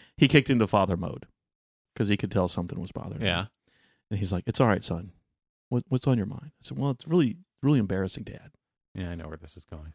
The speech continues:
Speaker 1: And, um,
Speaker 2: <laughs>
Speaker 1: he's like, "It's okay, son.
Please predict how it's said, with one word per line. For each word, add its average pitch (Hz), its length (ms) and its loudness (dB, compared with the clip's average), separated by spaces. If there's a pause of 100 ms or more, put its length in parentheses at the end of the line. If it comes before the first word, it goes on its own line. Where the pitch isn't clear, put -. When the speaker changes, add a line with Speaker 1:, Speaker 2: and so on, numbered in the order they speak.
(420)
Speaker 1:
And, 101 400 6
um, 87 300 4 (880)
Speaker 2:
<laughs> - 1000 -10
Speaker 1:
he's 120 200 4
like, 107 220 4 (280)
"It's 120 160 4
okay, 147 280 8
son. 131 680 2